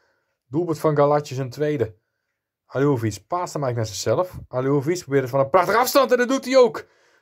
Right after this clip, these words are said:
Dolman Alihovic met de vier nul. En dan beslist hij hiermee toch wel de topper in de Eredivisie tegen P S V. De hele wedstrijd zie je hem niet.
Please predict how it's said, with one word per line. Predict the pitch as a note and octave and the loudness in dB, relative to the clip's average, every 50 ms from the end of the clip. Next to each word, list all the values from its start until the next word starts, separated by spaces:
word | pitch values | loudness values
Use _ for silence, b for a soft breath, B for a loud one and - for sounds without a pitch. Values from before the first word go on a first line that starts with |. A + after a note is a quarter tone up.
| b b | b b
Dolman | - C#3+ C3+ A#2+ G#3 A3+ A#3 A3 A3 G#3+ A3 G#3+ G#3+ | -16 -16 -4 2 4 4 4 4 4 4 2 2 2
Alihovic | F#3+ G#3 G#3 G#3 G#3 G#3 A3 A#3 A#3+ A3+ A3 G#3 A3 F#3+ D3+ - | 0 0 0 0 2 2 2 2 0 0 0 -2 -8 -8 -6 -6
met | G3 G3+ F3 | -6 -6 -4
de | F#3+ E3+ | -6 -8
vier | C#3+ F3 G3+ G3+ G3 | -8 -6 -6 -4 0
nul. | F#3+ F#3+ G3 G3 F3+ - - _ _ _ _ _ _ _ | 2 4 4 4 2 0 -8 _ _ _ _ _ _ _
En | - E3+ E3+ | -6 -4 -4
dan | F3 E3 | -2 -2
beslist | D#3+ D3+ - - G3 G3 - - | -4 -4 -4 -4 -4 -6 -4 -4
hij | E3 F3 | -2 0
hiermee | F3+ E3+ F3 E3+ | 0 2 2 2
toch | E3 E3+ D#3 | 2 2 2
wel | E3+ E3+ | 2 2
de | D#3+ D#3+ D#3 - | 2 2 -2 0
topper | - A#3 A3 - G3 F3+ | -2 -2 0 2 0 0
in | F3 F3 | 2 2
de | F3+ | 2
Eredivisie | F3 F3+ F3 E3 D#3+ D#3 D#3 E3 D#3 C#3+ C#3+ | 2 2 2 0 -2 -2 -2 -4 -4 -2 -2
tegen | D#3+ D#3 D#3 D3+ | 0 0 0 0
P | - E3+ D#3+ D#3 D3+ | 2 2 2 2 2
S | D3 - | 0 0
V. | - D#3+ D#3 D#3 | 2 2 2 4
De | D3+ | 4
hele | D3+ D3 D3+ F3+ G3 G3+ G3 | 2 4 4 2 2 2 2
wedstrijd | F#3+ G3+ G3 F#3+ G#3 F#3 F3 | 2 2 0 0 0 -2 -2
zie | - - - A3+ A3 | -4 -4 -2 -2 0
je | G#3 G#3 G3 | 2 2 2
hem | F#3+ F#3 F3+ | 2 2 0
niet. | F3+ F3+ E3 D#3 - - | 0 -2 -2 -2 -6 -14